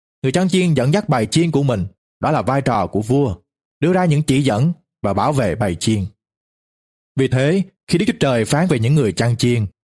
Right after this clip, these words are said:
Ngài đang đề cập đến tất cả những cỡ người lãnh đạo với nhau, bày tỏ, hòa giải và cai trị. Nói cách khác, lẽ thật, sự thờ phượng và quyền lực, hay có thể nói, giảng đạo, chức vụ mục sư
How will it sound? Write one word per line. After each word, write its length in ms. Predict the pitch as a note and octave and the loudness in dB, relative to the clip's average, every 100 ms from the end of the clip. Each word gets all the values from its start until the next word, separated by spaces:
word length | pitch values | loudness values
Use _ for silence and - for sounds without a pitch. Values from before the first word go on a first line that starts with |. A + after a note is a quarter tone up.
| _ A#2 | _ -2
Ngài 100 | C#3 | 0
đang 140 | F3+ | 2
đề 120 | C3+ | 0
cập 240 | - A2+ B2 | 0 -2 0
đến 200 | D3 F3 | 0 0
tất 180 | G3 | -2
cả 140 | B2+ A2+ | -2 0
những 160 | C#3+ | 0
cỡ 240 | D3 A#2 D#3 | 0 0 2
người 160 | D3 | 2
lãnh 220 | G2 A2 D3+ | 2 0 0
đạo 360 | G#2 F2+ E2+ - | 0 -2 -6 -4
với 160 | B2 E3 | -2 0
nhau, 360 | C3+ B2 F2+ _ _ _ _ - | 0 -2 -6 _ _ _ _ -6
bày 200 | A2+ G2+ - | -2 -2 0
tỏ, 380 | G2 A#2 F3+ F3+ _ - | 0 2 0 -2 _ -4
hòa 160 | A2+ A2 | -2 0
giải 440 | A2 G#2 C3 F#3 - - | 0 0 0 -2 -6 -6
và 120 | F#2+ | -6
cai 260 | - C#3 C3 | -2 -2 -2
trị. 260 | G2+ D#2 - _ _ _ _ _ | -2 -4 -10 _ _ _ _ _
Nói 100 | C3+ | -6
cách 120 | E3 D#3+ | -4 -2
khác, 280 | D#3+ F#3+ - _ _ _ A#2 | -2 -2 -6 _ _ _ -4
lẽ 160 | C#3+ - | -4 -2
thật, 160 | C3+ C3 _ _ B2+ | -4 -4 _ _ -4
sự 60 | A#2 | -2
thờ 220 | B2+ C3+ | -2 -2
phượng 300 | - A#2+ F#2+ - - | 0 -2 -2 -8 -6
và 140 | B2+ A#2+ | -4 -2
quyền 280 | C#3 A#2+ | -2 0
lực, 160 | G#2+ F2 _ _ _ - | -2 -4 _ _ _ -6
hay 240 | C3+ B2+ | -2 0
có 100 | C#3+ | -2
thể 180 | C#3 G#2 | -2 -2
nói, 340 | A#2+ C#3+ E3+ - _ _ - | 0 0 -2 -6 _ _ -4
giảng 280 | A#2 E3+ | -2 0
đạo, 360 | E3+ A2+ A2+ A#2+ _ _ | 0 0 -2 -4 _ _
chức 100 | G3 G3 | -4 -2
vụ 120 | B2+ | -2
mục 200 | A2+ G2+ | -2 -2
sư 320 | - D#3+ D3+ | 0 2 0